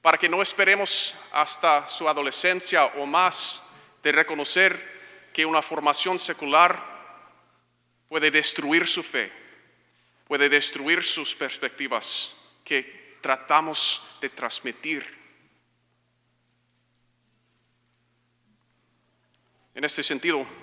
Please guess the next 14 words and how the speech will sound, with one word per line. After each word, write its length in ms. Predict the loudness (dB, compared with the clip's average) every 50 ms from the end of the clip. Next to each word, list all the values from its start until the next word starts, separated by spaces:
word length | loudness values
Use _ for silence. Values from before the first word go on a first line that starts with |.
| -10 -8
les 180 | -6 -6 -6
invito 340 | -6 -6 -6 -6 -4 -4 -4
de 120 | -4 -4
considerar, 680 | -4 -6 -10 -6 -4 2 6 8 8 8 6 4 -2 -8
especialmente 600 | -12 -12 -10 -8 -6 -6 -4 -4 -4 -4 -4 -4
en 80 | -4 -4
este 180 | -6 -8 -10
tiempo, 500 | -12 -6 -4 -4 -4 -4 -6 -10 -10 -10 -12 -18 -20 _ _ _ _ _ _ _ _ _ _
la 120 | -8 -6 -6
posibilidad 720 | -4 -6 -4 -4 -6 -4 -2 -2 0 2 2 2 2 0 -2 -8 -18 -20 -20 -20 -20 -20 -20 -20 -6 _
de 120 | -2 -2
juntarse 640 | -2 -4 -8 -2 4 6 6 6 6 4 0 -4 -4
con 180 | -6 -8 -6 -4
nuestra 400 | -4 -4 -4 -4 -6 -6 -6